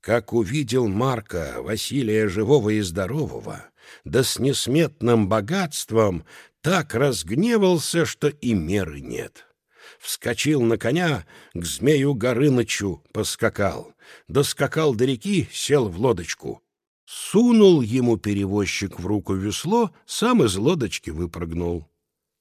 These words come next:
Остался Марко Богатый вечным перевозчиком.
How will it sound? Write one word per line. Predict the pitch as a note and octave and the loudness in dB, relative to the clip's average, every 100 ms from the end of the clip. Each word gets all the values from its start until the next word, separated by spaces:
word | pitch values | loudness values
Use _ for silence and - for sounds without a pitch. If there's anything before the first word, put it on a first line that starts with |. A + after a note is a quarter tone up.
| _ _ - | _ _ -8
Остался | E2 E2+ - - - F#3 G#3+ G3 E3 - C#3+ D3+ | -6 -6 -8 -14 -4 -2 0 -2 -6 -6 -2 -2
Марко | G2+ C#3+ C3+ A2 B2+ | 0 0 0 -4 -4
Богатый | A#2+ A#2+ A2 B2 A2+ A2 G#2+ G2+ E2 _ - - | -2 -2 0 0 -2 -2 -2 -2 -6 _ -20 -10
вечным | E2+ D2 D#3+ F3+ - - C#3 B2+ A2 | -8 -2 -2 -2 -4 -2 2 2 2
перевозчиком. | G2 F2+ C2 A1 - - - - - A#1 - | 0 -2 -4 -8 -8 -8 -8 -10 -10 -12 -12